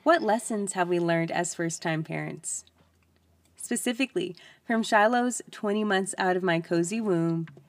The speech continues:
and what we can bring in as we, she moves closer to two,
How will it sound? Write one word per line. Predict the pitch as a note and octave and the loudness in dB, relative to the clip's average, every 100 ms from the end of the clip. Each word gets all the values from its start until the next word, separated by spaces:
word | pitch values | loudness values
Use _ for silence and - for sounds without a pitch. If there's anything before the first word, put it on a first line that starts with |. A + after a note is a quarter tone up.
| - | -12
and | - F3 E3 E3 E3 - | -4 0 0 -2 -4 -8
what | F3+ F#3+ A#3+ - | -6 0 0 0
we | G#3+ G#3+ | -6 -4
can | G3+ | -2
bring | F3 E3+ D#3+ | 2 2 0
in | D#3+ D#3 E3+ - | -2 -4 -4 -2
as | E3 E3 - | 0 -2 -2
we, | F3 F3 | -4 -4
she | - | -2
moves | G3 F3+ F3+ | 2 2 2
closer | - D#3+ D#3+ F3+ | -2 -2 0 -2
to | F3 | -2
two, | G#3 - D4 F#3 | -2 0 0 -2